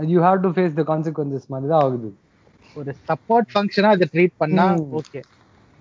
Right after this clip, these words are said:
Speaker 2: நான்
Speaker 1: இல்ல,
Speaker 2: நார்மல்
Speaker 1: அதுவும் வந்து
Speaker 2: டைம்ஸ்ல
Speaker 1: சப்போர்ட் ஃபங்க்ஷனா பண்ண முடியறதுக்கான, அ, அறி-, கூறுகள் இருக்கு, அவ்வளவுதான்.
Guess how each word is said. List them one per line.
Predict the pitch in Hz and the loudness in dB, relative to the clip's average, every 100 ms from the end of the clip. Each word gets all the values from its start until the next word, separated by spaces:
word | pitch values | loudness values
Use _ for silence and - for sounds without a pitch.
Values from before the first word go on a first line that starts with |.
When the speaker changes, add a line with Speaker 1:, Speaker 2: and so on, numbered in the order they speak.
| _ | _
Speaker 2:
நான் | 147 151 147 | -8 -4 -2
Speaker 1:
இல்ல, | 156 214 - | 4 6 6
Speaker 2:
நார்மல் | 202 139 | 4 4
Speaker 1:
அதுவும் | 220 247 269 | 4 6 6
வந்து | 233 254 | 4 2
Speaker 2:
டைம்ஸ்ல | 339 294 180 | 2 2 0
Speaker 1:
சப்போர்ட் | 156 247 233 | 0 0 2
ஃபங்க்ஷனா | 240 196 233 254 277 | -2 0 -2 0 -2
பண்ண | - 175 202 269 247 | -2 -4 0 0 2
முடியறதுக்கான, | 185 196 226 202 196 185 190 | 0 2 2 0 0 -2 0
அ, | 285 277 202 139 127 135 123 113 113 123 117 120 147 | -2 0 -2 -4 -10 -10 -10 -12 -10 -10 -6 -2 2
அறி-, | 214 185 147 131 | 4 4 4 2
கூறுகள் | - 285 311 294 254 | 4 6 8 6 6
இருக்கு, | 208 151 123 | 4 0 0
அவ்வளவுதான். | 135 170 160 | 2 2 2